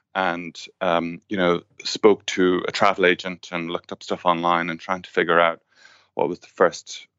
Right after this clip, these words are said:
uh, available flight I could get to Europe. I mean, there were earlier flights going to the Middle East, but that would have been less good. So I, um, yeah, so I just, he, he was great. He sat with me, uh, in the back of the car,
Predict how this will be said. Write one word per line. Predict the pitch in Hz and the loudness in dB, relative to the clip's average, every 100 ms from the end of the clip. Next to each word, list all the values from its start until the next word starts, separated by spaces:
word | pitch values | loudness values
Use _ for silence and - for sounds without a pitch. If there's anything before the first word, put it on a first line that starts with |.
| - | -6
uh, | 87 - | -4 -2
available | 85 92 85 | 2 2 2
flight | - 92 85 - | -2 0 0 -2
I | |
could | - 90 | -18 -10
get | 90 87 _ - | -6 -6 _ -20
to | 95 | -10
Europe. | 92 92 82 80 - | -2 0 0 -2 -8
I | 98 | -10
mean, | 95 | -6
there | 87 | -4
were | 85 - - | -4 -2 2
earlier | 101 90 82 | 4 4 2
flights | 95 87 - | 0 0 -2
going | 95 90 | -12 -12
to | |
the | 87 | -14
Middle | 87 87 | -12 -6
East, | 90 82 - 82 | -6 -8 -12 -10
but | 82 _ _ | -10 _ _
that | - - | -10 -8
would | 90 | -6
have | |
been | 87 85 | -4 -2
less | 90 - | -2 -2
good. | - 90 - - - - - - | -4 -4 -6 -20 -16 -12 -12 -8
So | - 120 104 98 95 | 0 6 6 6 4
I, | 92 92 92 | 2 2 0
um, | 90 90 87 90 _ - - | -2 -2 -10 -20 _ -20 -4
yeah, | - 151 | 0 2
so | - 107 | 2 2
I | 95 | 2
just, | 107 - - | 0 -10 -10
he, | 117 113 | -6 -6
he | - | -8
was | 107 | -6
great. | - 110 104 | 2 2 0
He | 98 | -4
sat | - - | -2 -2
with | 92 | -2
me, | 101 98 90 _ _ _ - | -6 -6 -6 _ _ _ -8
uh, | 95 92 - | -2 -2 -2
in | |
the | 95 | 0
back | 92 - | 0 0
of | |
the | 101 | -6
car, | - 92 87 87 | 0 4 4 2